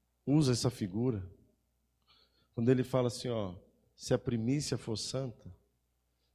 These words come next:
toda a massa será santa."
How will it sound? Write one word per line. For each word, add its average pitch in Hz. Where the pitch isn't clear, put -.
toda 120
a 101
massa 107
será 95
santa." 117